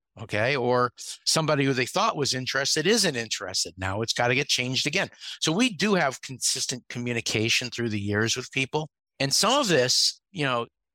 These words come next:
takes even longer. So, you know, I said it could be a couple seasons. I have a farm that I work with here in Connecticut.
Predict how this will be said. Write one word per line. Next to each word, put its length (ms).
takes 260
even 300
longer. 360
So, 380
you 180
know, 80
I 80
said 200
it 100
could 120
be 80
a 40
couple 220
seasons. 560
I 100
have 120
a 40
farm 400
that 120
I 80
work 320
with 160
here 160
in 60
Connecticut. 600